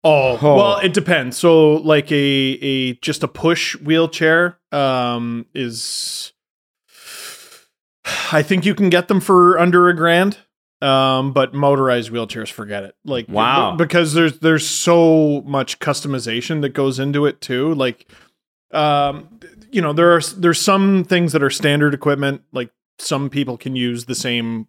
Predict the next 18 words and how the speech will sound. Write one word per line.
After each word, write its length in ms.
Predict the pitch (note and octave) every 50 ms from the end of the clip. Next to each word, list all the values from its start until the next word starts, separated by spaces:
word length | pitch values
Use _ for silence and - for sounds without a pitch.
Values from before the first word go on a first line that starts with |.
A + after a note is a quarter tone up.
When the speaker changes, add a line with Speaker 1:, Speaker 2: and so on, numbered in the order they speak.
| _ -
Speaker 1:
wheelchairs, 520 | C3 B2+ B2+ C3 B2+ - C#3+ C#3+ C#3+ C3+ B2+
but 100 | C3+ C3+
other 160 | C#3 C3+ C3
people 240 | - C#3 C#3 B2 B2
need 260 | B2 B2 A#2+ A2+ A2+
very 520 | A#2 A#2+ B2+ B2+ C3 C3+ C3+ C3+ C3 - _ _ _ _ _
specific 640 | - - - - D#3 C#3+ - D#3 C#3 - C#3+ - _ _ _ -
equipment 520 | D3+ - - D3+ C#3+ C3+ B2+ B2+ A#2+ -
made 300 | C#3 C3 B2+ B2 A#2 A#2
for 160 | - - B2
them, 360 | A#2 A2 A#2 G#2+ G2 F2+ - _ _ _ _
and 100 | - C#3
it 80 | B2+ A#2+
costs 300 | - - B2+ A#2 - -
a 40 | C3+
lot 200 | A#2+ A#2 A#2 G#2+
of 40 | G2+
money, 220 | G2+ G2+ F#2 E2+